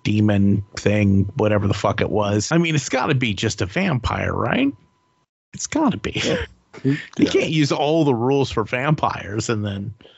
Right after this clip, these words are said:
Speaker 1: then it not be a vampire.
Speaker 2: No, they, they, the idea that he found a vampire, but because of his,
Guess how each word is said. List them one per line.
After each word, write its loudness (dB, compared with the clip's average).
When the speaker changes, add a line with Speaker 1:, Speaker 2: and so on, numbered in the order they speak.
Speaker 1:
then 2
it -6
not -2
be -6
a -10
vampire. -10
Speaker 2:
No, 0
they, 2
they, 0
the 4
idea 4
that 4
he 4
found 0
a 2
vampire, 2
but -12
because 0
of -6
his, -6